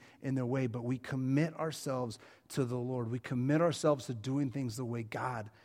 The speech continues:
would do them. We have this resolute commitment to do it right, to not give in to the temptation that tells us that the end justifies the means, and to avoid the temptation to cut corners and force our, our will or our agenda on other people.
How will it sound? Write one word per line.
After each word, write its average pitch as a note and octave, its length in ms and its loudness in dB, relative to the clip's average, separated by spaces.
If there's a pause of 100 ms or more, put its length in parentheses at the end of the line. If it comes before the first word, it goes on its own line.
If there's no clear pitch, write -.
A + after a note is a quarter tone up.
(140)
would A2 180 -4
do A2 140 -2
them. G2+ 220 -4
We B2 80 0
have B2+ 180 0
this B2 220 -4
resolute E3 520 2
commitment C3 680 0 (380)
to A#2+ 100 -4
do C#3 320 2
it C#3 120 -4
right, A2 540 -6 (300)
to B2+ 100 -2
not C#3 380 6
give F#3 160 10
in E3+ 100 6
to D#3+ 160 2
the C#3 80 4
temptation C#3+ 640 2
that B2 140 0
tells C#3 280 4
us B2 140 -2
that A#2 160 -4
the C3+ 180 -8
end C3 400 2 (280)
justifies A#2+ 720 2
the A2+ 100 0
means, G2+ 600 -4 (760)
and A#2 100 0
to C3+ 120 4
avoid D#3 340 10
the F3 80 8
temptation D3+ 640 4
to C3+ 140 -2
cut - 340 -2
corners C3 680 2 (640)
and A#2 160 -2
force D#3 400 2
our, B2+ 360 4
our C3 180 4
will B2+ 380 4
or A#2 220 2
our B2+ 180 4
agenda A#2+ 460 0
on A2 200 -4
other G#2+ 160 -2
people. A#2 480 -12